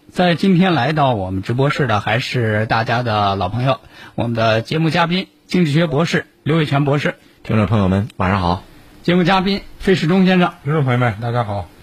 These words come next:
Speaker 1: 哎呦，说起这周国际上的那些事儿，最大的新闻
Speaker 3: 就刚刚发生的。
Speaker 1: 哎，就是这个，真是哈，让人万万没有想到，这个金特会啊，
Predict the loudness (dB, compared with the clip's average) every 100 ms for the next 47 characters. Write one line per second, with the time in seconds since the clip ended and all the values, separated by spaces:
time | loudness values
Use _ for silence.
0 | -18 -6 0 0 0 -4 -4 -2 -4 -6
1 | -4 -2 -2 -2 -4 -2 -2 0 -2 -2
2 | -2 0 -2 0 -2 -2 -4 -4 -12 -4
3 | -2 0 -2 -4 -2 0 0 2 4 4
4 | 2 -4 -20 -20 -20 -20 -20 -20 -20 -20
5 | -20 -20 -14 -10 -4 -2 0 -2 -2 -4
6 | -6 -6 -8 -8 -10 -18 -20 -18 -12 -10
7 | -8 -8 -8 -6 -8 -8 -12 -18 -20 -20
8 | -20 -20 -20 -8 -2 -2 -2 -6 -6 -6
9 | -2 -2 0 -2 -2 0 0 0 0 -2
10 | -2 -2 -2 -4 -6 -4 -6 -8 -20 -8
11 | -6 -4 -4 -4 -6 -10 -16 -20 -20 -14
12 | 0 2 2 2 -2 0 0 0 -2